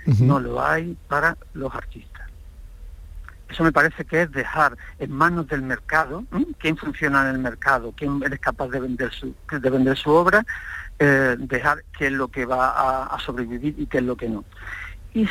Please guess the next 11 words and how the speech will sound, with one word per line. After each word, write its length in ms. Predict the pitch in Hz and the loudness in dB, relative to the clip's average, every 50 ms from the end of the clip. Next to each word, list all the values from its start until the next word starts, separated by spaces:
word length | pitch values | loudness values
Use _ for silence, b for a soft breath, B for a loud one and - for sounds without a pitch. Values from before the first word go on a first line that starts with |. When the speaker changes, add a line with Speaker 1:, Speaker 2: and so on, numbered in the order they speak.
| - - | 2 2
Speaker 2:
si 380 | 208 175 170 160 156 156 151 | 4 4 6 6 6 8 8
dejamos 440 | 147 147 147 135 151 160 165 170 160 | 8 8 6 6 6 6 4 4 0
en 60 | 156 | 2
manos 220 | 147 151 147 147 151 | 2 4 4 4 4
del 80 | 147 | 4
mercado, 560 | 143 147 135 - - 151 143 143 143 156 156 147 | 2 2 0 0 0 2 2 2 2 0 -2 -4
pues 300 | - 139 131 120 113 113 | -4 -4 -4 -4 -4 -4
ya 160 | 131 127 - | -6 -6 -4
sabes 280 | - 131 123 131 123 - - | -6 -6 -4 -6 -6 -8 -10
que 320 | - 123 120 117 120 113 - | -10 -8 -6 -6 -6 -6 -4
tú, 160 | - 147 131 | -4 -4 -4